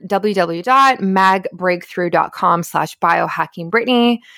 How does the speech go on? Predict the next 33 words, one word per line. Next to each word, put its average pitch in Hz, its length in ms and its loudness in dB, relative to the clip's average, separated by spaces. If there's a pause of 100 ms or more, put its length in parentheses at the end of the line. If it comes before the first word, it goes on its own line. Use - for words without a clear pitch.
(300)
and 185 400 0
use 175 280 -4
my 175 140 -4
discount 302 460 -2
code, 240 400 2
which 190 180 -4
is 180 100 -4
biohackingbrittany 175 1080 -4
in 165 100 -6
all 151 160 0
capitals, 156 560 -4
for 160 140 -12
ten - 200 -8
percent 160 420 -8
off. - 360 -2 (340)
This 220 140 -2
is 220 100 -2
also 233 300 2 (140)
linked 185 400 0 (100)
in 190 400 0
the 180 80 -4
shop 151 540 -2
page 165 420 -2
on 165 160 0
my 160 80 -2
website. 180 880 0 (320)
I 185 100 0
can 196 140 -2
also 185 180 -4
send 165 300 -4
you 165 100 -4
the 160 140 0
link 160 380 -4